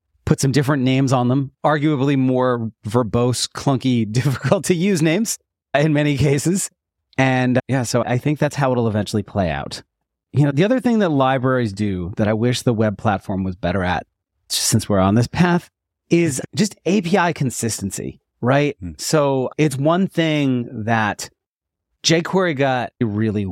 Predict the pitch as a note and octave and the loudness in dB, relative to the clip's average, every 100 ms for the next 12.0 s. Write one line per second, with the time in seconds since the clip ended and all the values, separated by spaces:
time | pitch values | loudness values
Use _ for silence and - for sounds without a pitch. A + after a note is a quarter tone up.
0 | - B2 A2+ B2+ C3 C#3+ C3 D3+ C3+ A#2+ | 0 0 2 0 2 2 2 0 2 0
1 | A2+ G#2+ G#2 C3+ C#3+ C#3 D3 - B2+ A2 | -2 -2 0 2 2 2 0 2 0 0
2 | A#2 G#2 - A2 G2+ G#2+ G2+ G2 G2 A2+ | -2 -2 -2 -2 0 0 2 0 0 0
3 | G#2+ G#2+ G#2+ G#2 G#2+ F#2+ D#2+ - F2 - | 0 2 2 2 0 0 -4 -8 -6 0
4 | D#3+ D#3+ D#3 C#3 B2+ A#2+ A2+ - G#2 F#2+ | 0 2 0 -2 -4 -4 -4 -2 -2 0
5 | F#2 F2 E2 - E2+ - - - A#2+ A#2 | -4 -4 -2 -2 -6 -12 -12 -2 0 2
6 | B2 _ _ _ _ _ - E3 D#3+ - | -2 _ _ _ _ _ -2 0 0 0
7 | D#3+ C3+ A2+ - F2 - A#2+ B2 - C#3 | 0 0 -2 -4 -8 -2 0 0 0 -2
8 | - D3 D3 D#3 D#3 C#3+ _ _ _ _ | 0 2 2 2 2 -2 _ _ _ _
9 | - A#2 F3+ F3 D#3 - D#3 C3+ - - | -14 -4 -2 0 -2 -2 -2 -2 -8 -6
10 | - A2 F2 D2+ F#2 G#2+ G#2+ A2 A2+ A2+ | -2 0 -2 -4 -2 -2 -2 0 2 2
11 | A2 A2 G2+ A#2 B2 F#3+ D3 C#3 B2+ G2+ | 2 0 0 0 2 2 2 -2 -4 -4